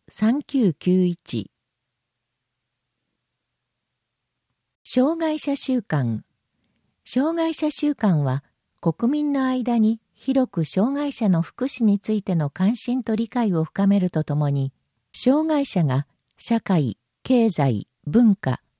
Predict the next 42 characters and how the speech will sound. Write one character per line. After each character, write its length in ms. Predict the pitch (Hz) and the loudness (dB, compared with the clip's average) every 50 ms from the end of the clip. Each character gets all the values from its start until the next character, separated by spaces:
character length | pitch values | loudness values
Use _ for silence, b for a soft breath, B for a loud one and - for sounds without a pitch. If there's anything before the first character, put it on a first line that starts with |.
| _ _ _ - | _ _ _ -12
そ 180 | - - 202 208 | -2 2 4 6
の 140 | 214 240 | 6 4
他、 280 | - - 170 156 151 - _ _ _ _ _ _ - | 2 0 -2 -2 -2 -4 _ _ _ _ _ _ 0
あ 100 | - 202 | 2 4
ら 140 | 196 240 294 | 4 4 4
ゆ 140 | 320 330 330 | 4 4 4
る 120 | 262 233 185 | 4 4 2
分 280 | 160 226 277 269 254 | 4 2 2 4 4
野 100 | 233 202 | 4 4
の 160 | 180 151 139 | 4 4 2
活 320 | - - 143 143 - - 190 | 0 0 -4 -4 -2 -2 2
動 200 | 196 190 185 180 | 2 4 4 4
に 220 | 175 170 165 165 _ _ _ _ _ | 4 4 2 0 _ _ _ _ _
積 300 | - - - 170 165 _ - | -8 0 2 2 2 _ -2
極 260 | - 277 - - - | -4 -4 -4 -4 -4
的 240 | - 277 - - 262 | -4 -4 -2 0 0
に 160 | 262 262 247 | 0 0 0
参 260 | - 254 247 254 240 | 0 0 0 0 0
加 140 | - 254 247 | 0 -2 -4
す 140 | - - 226 | -2 0 2
る 100 | 214 233 | 4 4
意 140 | 233 240 233 | 4 6 4
欲 320 | 233 214 208 _ - 180 | 4 4 2 _ 2 2
を 80 | 160 156 | 2 2
高 260 | - 151 - - 214 | 2 0 0 2 4
め 140 | 226 240 233 | 4 4 4
る 100 | 208 202 | 2 0
こ 160 | - - 165 | 2 0 0
と 160 | - - 175 | 2 4 4
を 80 | 170 143 | 4 4
目 260 | 139 135 131 - - - | 4 2 0 0 -2 -2
的 240 | - 175 - - - | -2 -2 -2 -2 -2
と 140 | - 165 170 | -2 -2 -2
し 100 | - - | -2 -4
て、 240 | - 165 156 151 _ _ _ _ _ _ _ - | -2 -2 -2 -2 _ _ _ _ _ _ _ -4
平 220 | - 254 285 311 | 0 0 0 0
成 300 | - - 294 277 277 247 | 0 0 0 0 0 0
十 240 | 190 220 233 269 285 | 2 2 2 2 2
六 260 | 294 294 - - 302 | 2 0 0 0 0
年 240 | 277 247 233 196 165 | 2 4 4 4 4
に 140 | 143 120 - | 4 2 0
設 240 | - 143 135 - | 0 -2 -2 -2